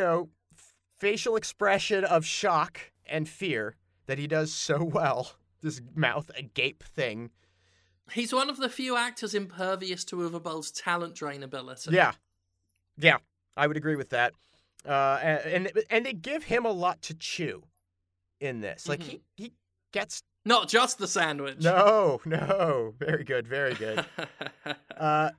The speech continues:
Speaker 1: yeah, he gets, he gets to play around a bit. They, they put him and, and Jack in, well, he, they're captured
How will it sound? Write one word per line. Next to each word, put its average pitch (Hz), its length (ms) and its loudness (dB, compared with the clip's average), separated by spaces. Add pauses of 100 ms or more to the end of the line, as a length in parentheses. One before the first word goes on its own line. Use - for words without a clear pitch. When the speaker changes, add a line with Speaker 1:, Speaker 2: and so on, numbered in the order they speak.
Speaker 1:
yeah, 185 240 -2
he 240 80 -2
gets, 254 240 -4
he 254 140 -12
gets - 180 -4
to - 80 -8
play 254 220 0
around 233 280 2
a 185 60 -4
bit. 107 220 -6
They, 151 180 0
they 170 320 -6 (480)
put 233 220 -2
him 180 480 -4
and, 160 520 0
and 160 200 -2
Jack 156 440 -2
in, 147 460 -6 (160)
well, 190 120 2
he, 214 140 0
they're 220 140 4
captured 156 540 0